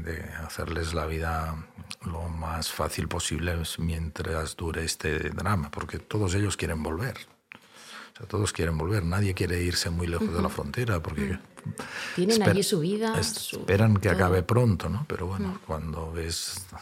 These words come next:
Speaker 1: la mayoría del perfil medio es la madre con varios hijos, la abuela, es el perfil medio, ¿no? Y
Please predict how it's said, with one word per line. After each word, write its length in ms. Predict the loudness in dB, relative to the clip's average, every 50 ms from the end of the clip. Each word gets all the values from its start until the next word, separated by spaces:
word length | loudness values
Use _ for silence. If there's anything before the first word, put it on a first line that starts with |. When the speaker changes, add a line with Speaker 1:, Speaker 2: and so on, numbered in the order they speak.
| -8 -6
Speaker 1:
la 80 | -2
mayoría 400 | 0 2 2 4 4 4 4 4
del 420 | 2 -2 -2 -4 -4 -2 -2 -4 -4
perfil 360 | -4 -4 -6 -4 -2 0 0 2
medio 380 | 2 2 2 2 2 2 2
es 200 | 2 0 -2 -6 -8 -14 -16 -16 -14 -10 -6
la 80 | -4 -2
madre 400 | 0 2 2 2 2 2 2 2
con 180 | 2 0 0
varios 340 | 0 0 0 0 -2 -2 -2
hijos, 540 | -2 -4 -4 -4 -2 -2 -2 -2 -2 -4 -4
la 60 | -4 -2
abuela, 540 | -2 -2 -2 0 0 0 0 0 -2 -4 -6 -12 _ -20 -20 -18 -18 -18 -16 -10
es 80 | -6 -4
el 140 | -4 -2 -2
perfil 320 | -4 -6 -4 -4 -6 -4 -4
medio, 320 | -4 -4 -6 -6 -10 -10
¿no? 120 | -12 -14 -14 -14 -20 -20 -18 -16 -16 -14 -14 -14 -16 -18 _ -6
Y 560 | -2 0 0 2 2 0 0 -2 -2 -4 -6